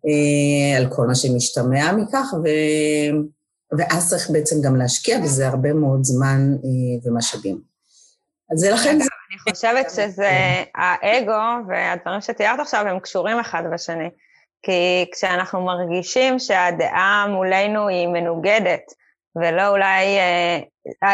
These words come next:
Speaker 2: אז האגו מופעל. אבל לפעמים אם אנחנו יכולים לנסח את זה שהיא יכולה להיות, אה, אה, דעה או גישה משלימה,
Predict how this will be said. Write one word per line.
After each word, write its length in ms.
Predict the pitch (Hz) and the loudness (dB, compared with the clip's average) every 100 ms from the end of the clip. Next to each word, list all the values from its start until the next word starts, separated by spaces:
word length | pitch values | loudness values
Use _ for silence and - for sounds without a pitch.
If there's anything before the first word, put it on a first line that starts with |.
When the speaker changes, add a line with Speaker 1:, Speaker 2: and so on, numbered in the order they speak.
| 196 | 2
Speaker 2:
אז 200 | 220 202 | 0 2
האגו 320 | 202 214 214 | 2 2 0
מופעל. 500 | 185 175 156 175 143 175 185 - _ | -2 -2 0 2 0 -6 -12 -20 _
אבל 160 | 170 175 | -4 -4
לפעמים 420 | 185 185 196 240 | -2 -2 0 0
אם 100 | 220 | 0
אנחנו 300 | 208 202 190 | 0 -2 -6
יכולים 300 | 180 185 196 | -4 -2 0
לנסח 560 | 208 185 175 202 214 220 | 0 -2 -2 0 0 -2
את 80 | 180 | -2
זה 100 | 180 | -2
שהיא 320 | 180 175 175 | 0 0 0
יכולה 340 | 180 180 185 185 | -2 0 2 2
להיות, 420 | 190 185 185 202 | 2 0 -2 0
אה, 260 | 175 170 175 _ _ _ _ | 0 0 -4 _ _ _ _
אה, 260 | 180 175 175 170 | -2 0 0 0
דעה 680 | 180 - 196 202 208 202 185 | 0 2 2 2 2 2 0
או 120 | 185 | -2
גישה 500 | 180 175 208 190 196 190 | -4 -4 0 0 0 -2
משלימה, 500 | 185 - 185 190 165 | -4 -4 -2 -2 -4